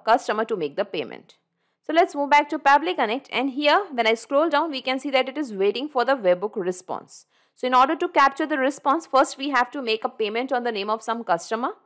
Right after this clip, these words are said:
So I'll just go to the payment page. I'll give the name as Shikha Arya. I'll give the email address as shikha arya twenty-five at the rate gmail dot com.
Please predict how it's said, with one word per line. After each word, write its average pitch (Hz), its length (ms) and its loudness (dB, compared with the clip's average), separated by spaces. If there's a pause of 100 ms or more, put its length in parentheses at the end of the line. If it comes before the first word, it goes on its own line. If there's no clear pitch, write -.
(420)
So 226 80 -2
I'll 214 80 0
just 247 260 0
go 208 100 2
to 220 80 -2
the 226 120 -2
payment 208 460 -4
page. 269 420 -2 (420)
I'll 208 180 2
give 254 200 -6
the 285 120 -2
name 277 240 0
as 247 460 0 (260)
Shikha 220 540 2 (420)
Arya. 160 460 2 (1040)
I'll 180 100 -2
give 185 160 -4
the 185 220 -10
email 247 240 0
address 240 400 2
as 165 400 -2 (260)
shikha 208 440 0
arya 156 500 2 (160)
twenty-five 220 1400 -2
at 190 180 2
the 190 60 0
rate 175 280 -2
gmail 147 380 -6
dot 165 200 -2
com. 277 220 0